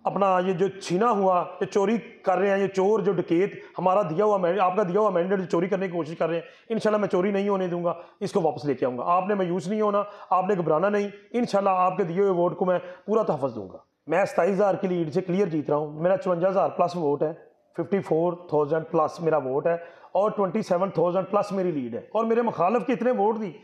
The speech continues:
जितनी मेरी लीड है। इतनी बड़ी लीड से, लाहौर की सबसे बड़ी लीड है, मैं कहता हूँ पूरे पंजाब में से मेरा ख्याल है सबसे बड़ी लीड है। और इतनी बड़ी लीड को ऐसे चेंज करना, आरओ को शर्म आनी चाहिए। मैं उस्मान गनी को अभी भी समझाता हूँ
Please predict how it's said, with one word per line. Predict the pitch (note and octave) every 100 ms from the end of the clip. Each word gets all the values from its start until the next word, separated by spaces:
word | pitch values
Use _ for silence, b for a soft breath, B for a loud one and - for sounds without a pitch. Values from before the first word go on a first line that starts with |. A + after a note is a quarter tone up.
| B -
जितनी | G#3 A#3
मेरी | A#3 G#3+
लीड | D#3 B2
है। | - B B
इतनी | B3 D4+ D#4+
बड़ी | A#3+ F3 A3
लीड | F#3+ D#3+
से, | D#3+ E3+ D#3+ B B G3
लाहौर | E3 E3+ C4
की | C4
सबसे | - A3 A#3+
बड़ी | E3+ E3+
लीड | D#3 E3+
है, | A3
मैं | G#3
कहता | G3+
हूँ | A#3 A#3 B B
पूरे | A#3+ C4+
पंजाब | A#3 F#3 A3+ D4+
में | C#4+
से | G#3+
मेरा | A#3 G#3
ख्याल | D#3+ G3
है |
सबसे | G3 G3+ F#3+
बड़ी | E3+ D#3
लीड | C3 G#2+
है। | G2 B B B
और | B3+
इतनी | B3 C#4 D#4
बड़ी | F#3 G3
लीड | G3 D#3+ F3
को | F3 C#3+ A#2+ - _ _
ऐसे | F#3 F#3 C4 C#4 G3 - _ _
चेंज | G3+ G#3 G#3
करना, | F3+ D3 D3+ C3 B B B
आरओ | E3+ F3+ A#3
को | A#3+
शर्म | - C3+ A3
आनी | E3 E3
चाहिए। | D3+ C#3+ D3 - B B
मैं | E3+ A3
उस्मान | B3 F#3 E3 A3
गनी | F3+ G3
को | F#3
अभी | D#3+
भी | A3
समझाता | F#3+ F#3+ E3 -
हूँ | F3